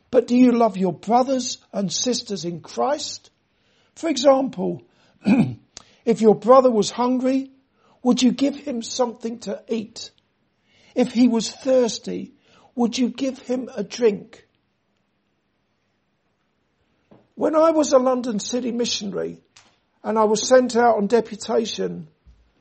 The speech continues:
I was so thankful to the lovely people who invited me into their home, who fed me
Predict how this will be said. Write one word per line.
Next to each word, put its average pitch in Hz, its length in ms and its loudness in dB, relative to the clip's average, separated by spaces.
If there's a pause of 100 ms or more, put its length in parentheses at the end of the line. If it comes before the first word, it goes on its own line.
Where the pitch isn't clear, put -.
(320)
I 226 120 0
was 226 200 -2
so 254 400 2 (300)
thankful 208 720 -6 (440)
to 214 140 -8
the 214 120 -2
lovely 240 520 -4
people 247 760 -10 (280)
who 226 160 -2
invited 208 640 -2
me 208 140 -4
into 202 220 -8
their 214 220 -2
home, 190 640 -4 (1800)
who 226 140 -8
fed 294 440 0
me 180 380 -8